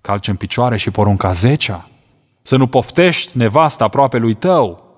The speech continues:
Actul adulterului, prin definiție, include pofte, lăcomie după o ființă ce aparține altcuiva. Vezi, omul,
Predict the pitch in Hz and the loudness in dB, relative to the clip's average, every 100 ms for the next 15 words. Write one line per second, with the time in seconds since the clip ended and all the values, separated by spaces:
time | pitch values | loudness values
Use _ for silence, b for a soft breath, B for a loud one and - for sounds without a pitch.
0 | _ _ 131 139 - 110 98 101 135 160 | _ _ -2 -2 0 0 0 4 6 6
1 | 113 104 104 98 117 104 104 - 110 127 | 4 0 0 0 0 0 0 0 -2 -2
2 | - 95 113 101 - 127 120 - 107 98 | -4 -8 -6 -8 -4 0 0 0 -6 -4
3 | 95 107 107 123 113 104 95 - 131 117 | -2 0 2 2 0 -2 -6 0 4 4
4 | 101 107 95 - _ - 117 120 107 135 | 4 0 -2 -8 _ -4 -2 -2 -4 -2
5 | 117 117 - 120 127 123 113 101 - 120 | -2 -4 -4 0 2 4 2 0 -2 2
6 | 104 87 92 80 - - _ _ _ _ | 2 0 -2 -4 -8 -16 _ _ _ _
7 | _ _ _ _ _ _ _ _ _ _ | _ _ _ _ _ _ _ _ _ _
8 | _ _ _ 123 127 - - 123 143 120 | _ _ _ 0 0 -2 0 2 4 2
9 | 85 76 - | -2 -10 -14